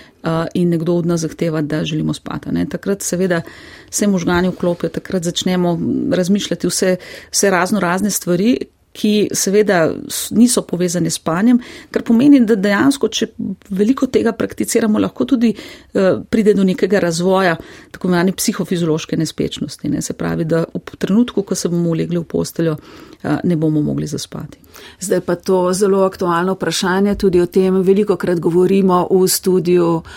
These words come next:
Speaker 2: eh, Prvega, najstnik in pametni telefon, zdaj v povezavi s spanjem. Seveda, eh, zdi se mi, mogoče stereotipno razmišljanje, ampak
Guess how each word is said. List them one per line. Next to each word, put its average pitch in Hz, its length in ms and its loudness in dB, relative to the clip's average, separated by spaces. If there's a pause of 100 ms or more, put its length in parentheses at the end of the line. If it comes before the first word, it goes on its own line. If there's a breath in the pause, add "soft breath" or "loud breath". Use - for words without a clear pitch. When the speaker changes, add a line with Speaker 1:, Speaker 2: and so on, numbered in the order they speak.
(100)
Speaker 2:
eh, 156 320 -2
Prvega, 202 680 4 (600 loud breath)
najstnik 196 640 2
in 208 160 4
pametni 175 560 2
telefon, 190 560 2
zdaj 170 200 4
v 165 60 2
povezavi 160 600 -2
s - 80 -2
spanjem. 214 460 2
Seveda, 180 580 0
eh, 160 360 -6 (340)
zdi 180 200 0
se 196 180 -2
mi, 185 260 2 (720 soft breath)
mogoče 160 640 -2
stereotipno 175 880 -2
razmišljanje, 208 640 2
ampak 185 500 -2